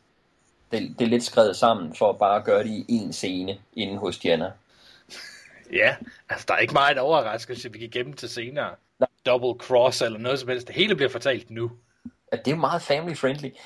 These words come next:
Speaker 1: Havde det ikke været federe, hvis vi ikke havde fået det double cross at vide allerede nu?
Speaker 2: Jo,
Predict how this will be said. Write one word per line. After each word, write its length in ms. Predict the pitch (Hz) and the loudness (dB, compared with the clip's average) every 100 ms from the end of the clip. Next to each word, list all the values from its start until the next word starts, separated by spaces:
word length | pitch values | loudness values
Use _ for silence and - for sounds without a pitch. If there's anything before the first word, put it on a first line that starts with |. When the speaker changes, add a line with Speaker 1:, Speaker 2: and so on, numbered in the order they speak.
| - | 0
Speaker 1:
Havde 120 | 147 | 4
det 60 | 185 | 4
ikke 100 | 196 | 4
været 140 | 170 | 2
federe, 320 | - 147 170 151 | 2 -4 -2 -4
hvis 180 | 127 | -2
vi 40 | 127 | -4
ikke 120 | 139 | -4
havde 120 | 127 | -4
fået 160 | 123 120 | -4 -4
det 140 | 123 | 2
double 240 | 120 117 117 | 4 4 2
cross 260 | 110 101 | -2 -2
at 60 | 107 | -4
vide 180 | 110 107 | 0 0
allerede 260 | 104 101 | 2 0
nu? 140 | 95 92 _ 90 | -2 -10 _ -14
Speaker 2:
Jo, 160 | 87 | -14